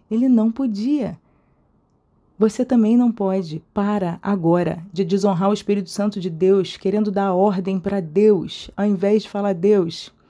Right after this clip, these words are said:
eu preciso te conhecer pra saber exatamente como me comportar diante dos desafios da vida." Dá o play na cena, vamos seguir. Mas Jesus lhe respondeu. A gente já sabe que ele não mandou, né?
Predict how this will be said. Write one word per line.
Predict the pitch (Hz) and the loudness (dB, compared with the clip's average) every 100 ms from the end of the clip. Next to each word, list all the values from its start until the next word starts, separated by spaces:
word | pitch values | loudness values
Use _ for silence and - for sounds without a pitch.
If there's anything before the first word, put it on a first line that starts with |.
| _ _ - | _ _ -10
eu | 175 | -2
preciso | 190 190 190 | -2 0 -4
te | 190 - | -4 -2
conhecer | 208 196 190 | 0 0 -2
pra | 180 185 | -4 -4
saber | - 165 170 | -4 -4 -2
exatamente | 156 143 165 202 247 226 214 208 | -4 -6 -6 0 2 4 2 -2
como | - 214 | -4 -2
me | 208 | -2
comportar | 208 208 202 208 - 170 | -2 -4 -4 -6 -6 -6
diante | 165 175 160 170 | -4 -6 -6 -2
dos | 170 | -2
desafios | 156 165 165 170 165 | -2 -6 -6 -8 -6
da | 208 | -6
vida." | 202 254 202 - _ _ _ _ _ _ _ _ _ _ _ _ _ _ _ _ _ _ _ _ _ _ _ _ _ _ - - _ _ _ _ _ _ _ | -4 -6 -8 -12 _ _ _ _ _ _ _ _ _ _ _ _ _ _ _ _ _ _ _ _ _ _ _ _ _ _ -20 -20 _ _ _ _ _ _ _
Dá | 165 196 | 2 2
o | |
play | 202 220 240 | 4 4 4
na | 240 | 2
cena, | - 180 147 143 | -2 -2 -2 -4
vamos | 151 190 220 | 2 4 4
seguir. | 240 185 170 - - _ _ _ _ _ _ | 0 -2 -2 -4 -12 _ _ _ _ _ _
Mas | 190 196 | -2 0
Jesus | 196 202 185 170 240 247 | 2 0 0 -2 0 0
lhe | 220 | 2
respondeu. | 214 190 196 - 180 151 135 - _ _ _ _ _ _ _ _ _ _ _ _ _ - - | 2 2 -2 -4 -6 -6 -8 -12 _ _ _ _ _ _ _ _ _ _ _ _ _ -12 -4
A | |
gente | 165 180 220 | -2 -2 -2
já | 220 | -2
sabe | 196 165 156 | -2 -4 -4
que | - | -2
ele | 165 156 | -2 0
não | 160 | -2
mandou, | 160 160 151 151 | -2 -2 -2 -2
né? | 185 | -2